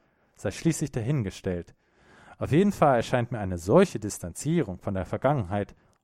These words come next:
äußerst problematisch zu sein. Denn sie erhält, denn sie enthält die Gefahr der Wiederholung aus purer Ignoranz. Es ist wichtig,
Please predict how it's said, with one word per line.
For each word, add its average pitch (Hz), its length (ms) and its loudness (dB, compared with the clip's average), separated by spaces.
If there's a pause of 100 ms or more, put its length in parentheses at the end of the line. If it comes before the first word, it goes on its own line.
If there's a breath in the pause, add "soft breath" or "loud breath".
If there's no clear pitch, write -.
(140)
äußerst 170 640 2
problematisch 151 760 -2
zu - 120 -10
sein. 85 320 -8 (920 soft breath)
Denn 123 140 4
sie 131 200 -2
erhält, 135 640 -2 (560)
denn 135 160 4
sie 127 100 -2
enthält 147 640 -2
die 120 100 -6
Gefahr 143 500 0
der 151 140 -4
Wiederholung 131 720 2 (320 soft breath)
aus - 220 -4
purer 190 560 2
Ignoranz. 120 800 -2 (960 soft breath)
Es 123 160 -2
ist 127 180 -6
wichtig, - 560 -2